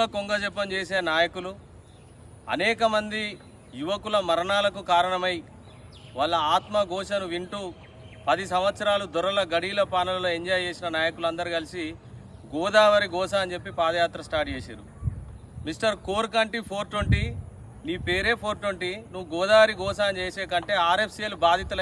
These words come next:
యాత్ర చేస్తే కనీసం చనిపోయిన వాళ్ళ ఆత్మగా కొంతనన్నా సంతోషిస్తుండే. నీకు పట్టినటువంటి ఆ, ఆ ఏదైతే ఆ ఆత్మహత్య చేసుకున్నటువంటి కుటుంబాల ఉసురు కొంతనన్నా తగ్గుతుండే. సిగ్గుండాలే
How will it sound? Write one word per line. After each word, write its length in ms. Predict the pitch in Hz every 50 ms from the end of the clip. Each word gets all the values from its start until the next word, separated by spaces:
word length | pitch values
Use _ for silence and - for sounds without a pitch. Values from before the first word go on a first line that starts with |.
| 185 170
యాత్ర 220 | 170 170 - 185 175 165 165
చేస్తే 260 | 165 - - 190 170 160 185 202 - - - - - - - - 151
కనీసం 320 | 165 196 208 185 220 214 -
చనిపోయిన 340 | 240 - 185 180 196 214 214
వాళ్ళ 120 | 208 202 185 185
ఆత్మగా 260 | 185 196 196 190 185 - -
కొంతనన్నా 460 | 170 170 180 190 190 196 190 196 196 190 180 175 175 - - - - - - - - - -
సంతోషిస్తుండే. 680 | 160 165 185 208 190 190 196 - - 196 180 165 147 - - - - - - - - - - - - - - - - - -
నీకు 140 | 175 175 185 170
పట్టినటువంటి 600 | 170 - 208 220 220 208 214 214 214 208 208 208 208 202 202 196 165 156 175
ఆ, 20 | 185 180 175 170 165 165
ఆ 40 | 165 165 165 160 147 156 170
ఏదైతే 360 | 185 196 208 208 196 214 214 208 202 190 - - - - - - - - - - - - - -
ఆ 80 | 131 135 143 165
ఆత్మహత్య 480 | 175 - 214 220 202 208 202 208 208 196 196
చేసుకున్నటువంటి 540 | 190 - - 202 196 196 190 196 196 190 - -
కుటుంబాల 460 | 170 175 196 202 196 196 196 196 190 180 160 170
ఉసురు 260 | 175 180 233 233 220 208 - 190
కొంతనన్నా 400 | 190 190 208 202 208 202 208 196 175
తగ్గుతుండే. 440 | 170 165 175 185 190 190 180 170 151 139 - - - -
సిగ్గుండాలే 540 | 156 151 143 180 196 214 214 220 220 220